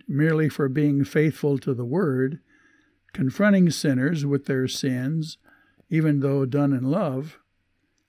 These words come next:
or quietly sharing their faith in a respectful and conversational manner, the result is the opposite.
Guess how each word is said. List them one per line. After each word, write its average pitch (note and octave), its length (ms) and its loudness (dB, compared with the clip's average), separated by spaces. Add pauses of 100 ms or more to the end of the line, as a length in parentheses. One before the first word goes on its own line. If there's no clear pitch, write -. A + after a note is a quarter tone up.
or F#3 160 2
quietly F3+ 560 0
sharing D#3+ 440 0
their D#3+ 120 2
faith C#3+ 460 -2
in D3+ 80 -2
a C#3 80 0
respectful C#3+ 680 -4
and C#3+ 160 -4
conversational C#3 760 0
manner, B2+ 500 -4 (720)
the C#3 100 0
result C3+ 760 0
is C3 240 -2
the B2+ 140 -2
opposite. A#2 500 -8